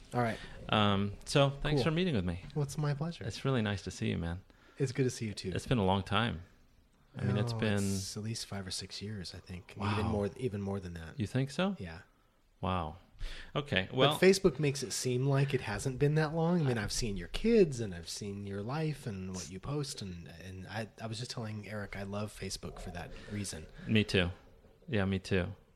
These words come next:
Speaker 2: Well, you look great, man.
Speaker 1: Thank you.
Speaker 2: You look just the same.
Speaker 1: I feel good.
Speaker 2: Yeah, I'm really glad. Um, I wanted to add, I was thinking about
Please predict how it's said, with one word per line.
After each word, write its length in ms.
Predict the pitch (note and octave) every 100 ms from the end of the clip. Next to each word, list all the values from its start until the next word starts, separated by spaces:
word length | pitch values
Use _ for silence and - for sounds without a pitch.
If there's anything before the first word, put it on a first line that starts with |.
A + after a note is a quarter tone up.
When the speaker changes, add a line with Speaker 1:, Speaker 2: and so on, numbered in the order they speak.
| _
Speaker 2:
Well, 80 | D3+
you 100 | C3
look 160 | D#3
great, 240 | - A#2 A2
man. 200 | F#2 G2+
Speaker 1:
Thank 200 | A3+ -
you. 80 | B2
Speaker 2:
You 80 | C#3+
look 120 | C#3
just 180 | D3+ C#3
the 60 |
same. 300 | C3 F3+ E3+ C#3+
Speaker 1:
I 140 | A2+
feel 200 | A2 C3
good. 240 | B2+ D3 C3+ - _
Speaker 2:
Yeah, 220 | E3 D#3 -
I'm 140 | B2
really 180 | C#3+ D3
glad. 360 | C3+ D3+ G#2 F#2 _ _ - - - - -
Um, 340 | C#3+ C#3 C3+ C#3+
I 60 | E3
wanted 220 | A#3+ C4+
to 80 | -
add, 180 | D#3 -
I 80 |
was 320 | D3 C#3 - - -
thinking 360 | F#3 F3+ F3
about 480 | C#3 B2+ A#2+ A#2 -